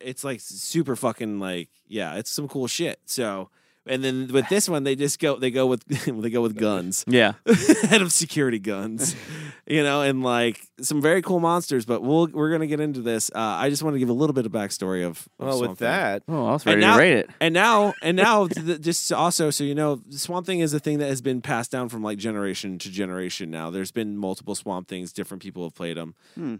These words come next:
Speaker 1: uh, as far as characters, even in the comic
Speaker 3: Just
Speaker 1: books.
Speaker 2: Oh, okay. I was about to
Speaker 3: just
Speaker 2: say, I
Speaker 1: because
Speaker 2: was like, oh.
Speaker 1: it's a, like, a passed on torch,
Speaker 3: Yeah,
Speaker 1: basically.
Speaker 3: just like Superman.
Speaker 2: Yeah. Swamp Thing.
Speaker 1: No, it's always Clark, always Clark Kent.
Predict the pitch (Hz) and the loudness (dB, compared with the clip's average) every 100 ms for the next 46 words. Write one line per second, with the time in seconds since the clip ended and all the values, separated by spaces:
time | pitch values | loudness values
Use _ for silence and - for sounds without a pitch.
0 | - 95 76 87 113 95 - 120 98 92 | -6 -6 -6 -6 -4 -4 -4 -8 -8 -10
1 | - 120 104 101 90 90 - 147 156 - | -8 -4 -4 -4 -6 -8 -2 0 0 -2
2 | 82 110 113 113 - 107 - 113 113 123 | -2 2 4 4 4 4 4 2 4 6
3 | 107 98 101 98 123 117 120 - 120 113 | 6 4 0 -2 0 0 -4 -4 -4 -4
4 | - 107 101 113 92 110 80 82 - 143 | -2 -2 -2 -4 -4 -4 -4 -6 -12 -12
5 | - - 120 - 143 131 - 127 92 73 | -10 -8 -8 -6 -8 -8 -12 -12 -10 -10
6 | 82 - _ _ _ _ 113 107 101 _ | -12 -14 _ _ _ _ -6 -4 -6 _
7 | _ _ _ _ _ _ _ _ - 135 | _ _ _ _ _ _ _ _ -14 -14
8 | 131 - - 151 190 180 214 202 - 175 | -12 -16 -14 -2 2 4 4 4 4 2
9 | - 151 - 127 170 175 - 160 120 - | 0 -10 -8 0 4 4 4 2 6 6
10 | - | 4